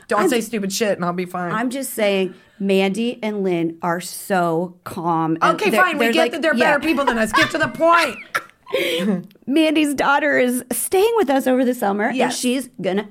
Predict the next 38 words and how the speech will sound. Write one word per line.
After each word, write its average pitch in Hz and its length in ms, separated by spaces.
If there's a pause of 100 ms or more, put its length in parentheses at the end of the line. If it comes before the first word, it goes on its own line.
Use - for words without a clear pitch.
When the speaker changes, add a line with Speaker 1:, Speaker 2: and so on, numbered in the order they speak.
(120)
Speaker 2:
nanny. 220 520
And 220 220
I 202 100
could 226 180
not 208 180
be 240 80
happier 220 320 (300)
'cause 233 280 (540)
Abby 202 300
is 180 140
exactly 185 480
like 165 180
her 180 80
mom. 175 220
She's 175 240
so 180 320
laid 180 280
back. 160 200
Speaker 1:
Chill. 170 320 (100)
Speaker 2:
She's 226 340
so 208 280
laid 190 200
back. 170 180 (260)
Like, 196 300
you 220 220
can 247 200
say 214 220
to 214 100
her, 185 340
uh, 175 160
"What 190 140
do 190 40
you 185 60
want 190 120
for 196 100
dinner?" 175 240
She's 175 220
like, 175 200